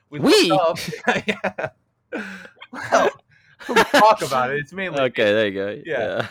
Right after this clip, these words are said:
Speaker 2: Yeah.
Speaker 1: Um, and me and Andrew are both under the impression that Topeka was this just plains of America, but it's actually a pretty well bit,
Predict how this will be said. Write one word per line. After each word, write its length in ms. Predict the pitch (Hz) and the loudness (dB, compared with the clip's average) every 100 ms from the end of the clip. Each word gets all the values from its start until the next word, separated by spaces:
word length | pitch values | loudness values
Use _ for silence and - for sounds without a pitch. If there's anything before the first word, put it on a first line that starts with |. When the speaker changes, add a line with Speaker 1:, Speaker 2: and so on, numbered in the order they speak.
| - _ | -12 _
Speaker 2:
Yeah. 80 | 147 | -2
Speaker 1:
Um, 300 | 147 147 139 - _ - | 0 -2 -6 -16 _ -12
and 240 | 160 151 - 175 | -12 -12 -18 -10
me 120 | 220 | -8
and 100 | 226 | -4
Andrew 240 | 226 196 | -4 -4
are 40 | 170 | -4
both 220 | 180 190 | -4 -4
under 200 | 175 170 | -6 -8
the 100 | 156 | -10
impression 380 | 151 170 160 165 | -8 -8 -8 -8
that 140 | 147 | -8
Topeka 500 | - 139 - 175 165 | -8 -10 -10 -8 -6
was 360 | 147 139 131 - | -4 -4 -6 -8
this 360 | 143 135 - _ _ | -10 -10 -14 _ _
just 340 | - 147 _ _ | -14 -14 _ _
plains 520 | - 175 185 196 165 | -8 -4 -2 -4 -8
of 100 | 156 | -10
America, 500 | 156 160 160 - 117 | -6 -2 -2 -4 -8
but 140 | 123 180 | -8 -8
it's 100 | 254 | -6
actually 300 | 302 - 381 | -6 -2 -4
a 60 | |
pretty 240 | - 381 330 | -2 -4 -2
well 220 | 320 381 | -2 0
bit, 240 | 392 - | -2 -6